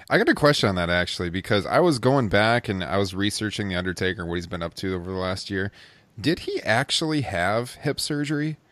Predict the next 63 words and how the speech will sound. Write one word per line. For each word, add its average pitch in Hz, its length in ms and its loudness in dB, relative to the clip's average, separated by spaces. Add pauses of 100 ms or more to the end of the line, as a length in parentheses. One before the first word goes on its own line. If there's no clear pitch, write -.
(180)
'Cause 127 140 -4
I 131 60 2
found, 208 240 -2
like, 185 140 2
a 127 40 6
lot 113 360 6
of 101 340 2
conflicting 107 540 -2
reports 92 500 -2
on 117 140 -2
that 117 240 0
where 90 100 0
people 107 320 0
had 92 100 0
said, 98 200 0
you 98 80 0
know, 104 100 4
he 101 60 0
was 92 100 -4
spotted 98 380 -2
at 92 100 -6
this - 140 -8
hospital. 98 760 0 (440)
But 131 120 2
if 127 80 -4
he 196 100 -4
actually 370 280 -4
had 127 240 -2
hip 101 260 -2
surgery, 90 380 -2
I'm 110 60 -6
not 135 140 -6
sure 135 200 -2
that 98 160 -2
he 107 100 -2
<laughs> - 0 -
would 104 120 -2 (140)
be 104 120 -4
ready 95 320 -2
to 90 80 -6
go 90 360 -2
this 71 300 -8
year. 69 300 -10 (540)
So 131 120 0
I - 20 2
don't 131 60 0
know 131 60 0
if 127 80 -6
he 135 80 -2
just 120 160 -6
had, 113 160 -2
like, 95 180 -4
something 107 600 -6
minor 87 560 -4
perform-, - 400 -4
'cause 123 100 -2
that's 170 200 0
been 156 200 -2
one 120 160 0
of 107 60 -4
the 92 100 -4
reasons 87 680 -6
his 85 500 -4